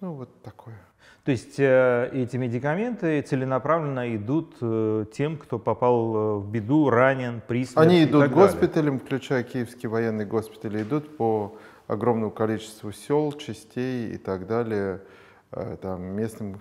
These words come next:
Speaker 1: фельдшерам и, э, выездным бригадам скорых, э, скорой помощи, бригадам медиков, которые в составе полиции, в составе З С У, в составе, ну, п-, просто медики, как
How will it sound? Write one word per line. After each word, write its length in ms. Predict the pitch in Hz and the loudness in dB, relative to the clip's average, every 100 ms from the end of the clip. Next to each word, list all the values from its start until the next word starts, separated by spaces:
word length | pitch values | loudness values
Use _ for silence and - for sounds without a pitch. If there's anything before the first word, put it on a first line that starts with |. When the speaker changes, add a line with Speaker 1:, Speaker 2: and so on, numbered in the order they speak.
| - | -8
Speaker 1:
фельдшерам 640 | 127 117 - 104 101 98 | -6 -6 -10 -12 -10 -10
и, 500 | - 95 92 90 90 90 - - - _ - | -8 -8 -6 -8 -10 -12 -20 -20 -20 _ -10
э, 400 | 95 92 90 87 | -6 -4 -4 -6
выездным 800 | 87 90 107 104 90 107 98 85 | -8 -8 -4 -4 -4 -4 -4 -4
бригадам 540 | 98 92 101 92 95 | -6 -2 -2 -2 -4
скорых, 540 | - - 101 92 - - | -10 -6 -4 -4 -8 -14
э, 520 | 87 92 90 87 87 87 - 95 92 | -8 -4 -4 -4 -6 -10 -14 -14 -14
скорой 320 | - 104 92 87 | -10 -6 -6 -6
помощи, 640 | 131 123 117 - 110 98 - - - - - | -6 -6 -8 -12 -14 -14 -16 -20 -20 -20 -12
бригадам 560 | 107 107 101 107 104 104 | -6 -4 0 -2 -2 -4
медиков, 500 | 110 101 - - - | -2 -4 -6 -10 -12
которые 460 | 98 92 98 92 | -10 -8 -8 -8
в 60 | 82 | -10
составе 720 | - 98 - 117 117 95 90 - - _ _ _ - | -10 -10 -4 -4 -2 -4 -8 -14 -20 _ _ _ -4
полиции, 640 | 113 131 135 - 107 98 | -2 -2 -8 -10 -10 -10
в 80 | 90 | -8
составе 640 | - 95 - 110 104 98 | -6 -6 -6 -6 -4 -6
З 160 | 90 95 | -10 -14
С 180 | - 104 | -12 -10
У, 320 | 107 127 120 | -8 -8 -10
в 80 | - | -10
составе, 800 | 104 90 - 110 107 95 90 - - - - _ | -10 -10 -6 -4 -4 -4 -8 -12 -20 -20 -20 _
ну, 220 | - 113 85 | -8 -6 -8
п-, 180 | - | -14
просто 460 | 87 - 101 - 98 | -16 -8 -8 -8 -10
медики, 480 | 101 95 92 - 82 | -8 -6 -10 -12 -16
как 260 | - 104 | -12 -14